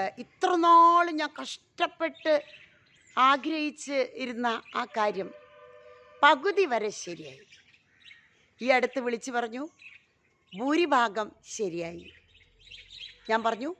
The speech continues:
"ഹല്ലേലൂയ ആയിരം വട്ടം എഴുതുക. ഇതുവരെ കിട്ടിയതിന് സ്വർഗത്തിന് നന്ദി പറഞ്ഞുകൊണ്ട് എത്രയും പെട്ടെന്ന് ഹല്ലേലൂയ ആയിരം തവണ എഴുതുക."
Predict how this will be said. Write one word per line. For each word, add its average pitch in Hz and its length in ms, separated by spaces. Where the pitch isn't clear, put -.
"ഹല്ലേലൂയ 311 720
ആയിരം 294 520
വട്ടം 185 360
എഴുതുക. 208 400
ഇതുവരെ 403 420
കിട്ടിയതിന് 220 680
സ്വർഗത്തിന് 320 720
നന്ദി 320 400
പറഞ്ഞുകൊണ്ട് 208 640
എത്രയും 370 440
പെട്ടെന്ന് 202 400
ഹല്ലേലൂയ 247 680
ആയിരം 254 480
തവണ 202 220
എഴുതുക." 180 340